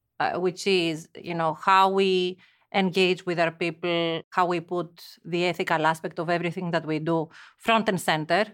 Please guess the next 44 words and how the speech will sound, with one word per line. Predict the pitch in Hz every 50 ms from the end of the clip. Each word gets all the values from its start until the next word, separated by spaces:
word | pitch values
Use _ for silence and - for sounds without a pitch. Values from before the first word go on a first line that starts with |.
| _ _ _ _ _ _
in | - 175 170 170
our, | 165 165 -
in | 170 170 165 160
our | 151 156
strategy. | - - - 160 156 - 160 160 160 180 190
Employees | 190 180 170 165 160 160 165 185 208 196 165
are | 185 180 185 190 190 196 208 208 - _ _ _ _ _ _ _ _
pretty | - 214 214 214 220 208
much | 185 170 165 180 196 -
at | 214 180 160
the | 175 165
center | - - 180 180 175 185 175
of | 170 165 - -
what | 170 180 175
we | 170 170 160
do | 156 170
in | 175 165 160
this | 160 160 -
company. | - - 156 156 156 185 175 190 202 185
We | 175 190 196
are | 196 196
a | 170
very | 151 170 175 165 160
people-centric, | 170 - 160 165 165 156 - - 170 160 151 - 147 - -
human-centric | - 185 165 156 147 - - 160 147 143 151 -
organization. | 147 139 151 151 156 151 143 143 143 - 156 151 147 151 - - 226 247 240 - _ _ _ _ _ _
And | 196 196 196
then | 233 247 240
how | - 247 240 247 247
we | 233 247
develop | 196 180 190 180 202 220 240 226 - -
everything | 214 214 226 226 - 226 202
around | 180 175 170 180 190 196 190
the | 202
consumer | - 180 165 151 - - - 165 165 175 196 233 254 269 269 - _ _ _ _ _ _ _ -
was | 208 208 190 180
the | 196 190
determinant | 160 170 180 180 - 240 247 254 269 262 233 202 185
factor | - 214 220 220 - 262 233
why | 196 214 214 214
I | 202
came | 202 - 202 190 185
to | 185 160
PepsiCo. | - 143 - - - - - - - - 175